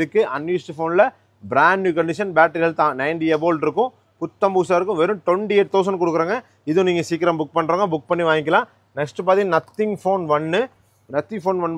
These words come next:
பார்த்தீங்கன்னா அன்யூஸ்டு ஃபோன், பிராண்ட் நியூ கண்டிஷன்ல வெறும் நைன்டி தௌசண்ட், பத்தொன்பதாயிரம் கொடுக்குறோங்க.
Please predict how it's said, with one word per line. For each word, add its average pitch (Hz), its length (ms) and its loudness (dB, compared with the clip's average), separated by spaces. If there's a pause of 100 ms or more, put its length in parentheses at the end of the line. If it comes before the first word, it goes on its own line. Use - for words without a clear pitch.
பார்த்தீங்கன்னா 170 320 0 (100)
அன்யூஸ்டு 180 440 -2
ஃபோன், 196 180 -4 (100)
பிராண்ட் 170 280 4
நியூ 180 120 -2
கண்டிஷன்ல 170 380 -4
வெறும் 185 260 0
நைன்டி 180 320 0
தௌசண்ட், 143 260 -6 (400)
பத்தொன்பதாயிரம் 202 640 2
கொடுக்குறோங்க. 180 380 0